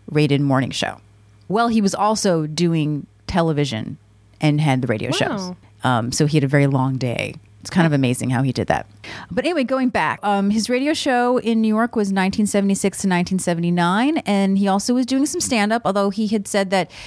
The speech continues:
Speaker 1: he sort of started to realize that the comedy world and stand-up, you know, the lifestyle. He wasn't really a comedian in that sense, you know?
Speaker 2: Hmm.
Speaker 1: But he did do stand-up. And he got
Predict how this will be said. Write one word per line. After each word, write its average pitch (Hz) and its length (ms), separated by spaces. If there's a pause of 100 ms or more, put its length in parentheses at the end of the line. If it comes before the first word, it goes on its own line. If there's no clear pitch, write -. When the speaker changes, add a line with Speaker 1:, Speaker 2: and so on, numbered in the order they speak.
(100)
Speaker 1:
he 214 200
sort 202 200
of 185 280
started 185 300
to 190 100
realize 175 320
that 165 160 (300)
the 170 100
comedy 165 440
world 151 640
and 147 200
stand-up, 151 580 (140)
you 156 100
know, 135 140
the 147 100
lifestyle. 143 720 (380)
He 202 160
wasn't 165 280
really 156 220
a 135 40
comedian 165 720
in 220 100
that 226 220
sense, 294 420
you 285 60
know? 320 220 (300)
Speaker 2:
Hmm. 202 160 (300)
Speaker 1:
But 185 320
he 202 160
did 190 160
do 226 120
stand-up. - 460 (640)
And 220 200
he 240 100
got 262 340